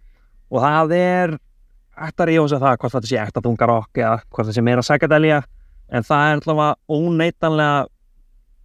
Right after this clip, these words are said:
þau eru með mjög mikið, komið með rosa sterkt svona satanískt og occult element í textana sína. Og það væri náttúrulega stórkostlega skemmtilegt að fá bæði bara þátt um þessa hljómsveit,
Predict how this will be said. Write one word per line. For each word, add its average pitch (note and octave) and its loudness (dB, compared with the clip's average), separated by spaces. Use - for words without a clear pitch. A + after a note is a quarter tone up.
þau C3+ -2
eru D3+ 2
með D3+ 2
mjög E3+ 2
mikið, D3 0
komið C#3+ 0
með C#3 0
rosa C#3+ -4
sterkt - -4
svona C3 -2
satanískt D3+ -4
og C3 0
occult - -4
element C#3 -2
í D#3+ 0
textana D#3+ 0
sína. D#3 -2
Og B2 -4
það B2+ 4
væri F#3+ 4
náttúrulega F#3 -2
stórkostlega F3+ -2
skemmtilegt D#3+ -4
að - -6
fá D#3+ 2
bæði B2+ 2
bara - -6
þátt - -6
um B2+ 0
þessa C#3+ -2
hljómsveit, D#3+ -4